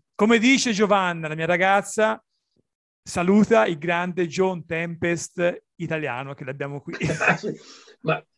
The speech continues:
Speaker 2: sai che su, su, adesso non so se c'è, avevo preso, eh, sai a chi mi
Speaker 1: Eh?
Speaker 2: avevano paragonato? Aspetta, non so se c'è qui, eh.
Speaker 1: Eh.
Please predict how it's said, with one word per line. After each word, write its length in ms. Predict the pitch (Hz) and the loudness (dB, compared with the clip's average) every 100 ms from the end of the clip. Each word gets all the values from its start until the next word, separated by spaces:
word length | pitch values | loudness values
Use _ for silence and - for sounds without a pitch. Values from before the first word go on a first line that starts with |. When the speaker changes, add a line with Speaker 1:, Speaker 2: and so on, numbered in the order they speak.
| _ | _
Speaker 2:
sai 200 | - 240 | 0 2
che 120 | 190 | 2
su, 360 | 151 170 165 143 | 2 4 4 2
su, 500 | - 156 156 143 139 135 120 | 0 0 2 0 -2 -6 -2
adesso 300 | 160 156 160 | -2 -2 -2
non 180 | 151 156 | -4 -4
so 180 | 214 | -4
se 160 | 208 185 | -6 -6
c'è, 160 | 160 165 160 - - | -6 -8 -8 -14 -10
avevo 260 | - 143 156 | -4 -2 0
preso, 420 | 185 185 156 135 | 2 2 0 -2
eh, 160 | 147 147 | 2 2
sai 220 | - 214 - - - | 2 0 0 -8 -10
a 80 | - | -8
chi 100 | 160 | 0
mi 80 | 156 | 6
Speaker 1:
Eh? 80 | |
Speaker 2:
avevano 480 | 240 269 151 156 151 | 6 6 2 0 -4
paragonato? 920 | - 151 156 147 170 165 151 139 147 - _ _ - - - - - - | -4 0 2 2 0 -2 -4 -6 -6 -10 _ _ -12 -10 -10 -12 -20 -20
Aspetta, 420 | - - 214 214 | -20 -2 -2 2
non 100 | 156 | 0
so 140 | 156 214 | 2 0
se 140 | - | -2
c'è 180 | 156 160 | -4 -6
qui, 240 | 156 117 117 | -2 0 0
eh. 220 | 156 156 _ _ _ | -2 -4 _ _ _
Speaker 1:
Eh. 400 | 208 196 139 | -4 -4 -6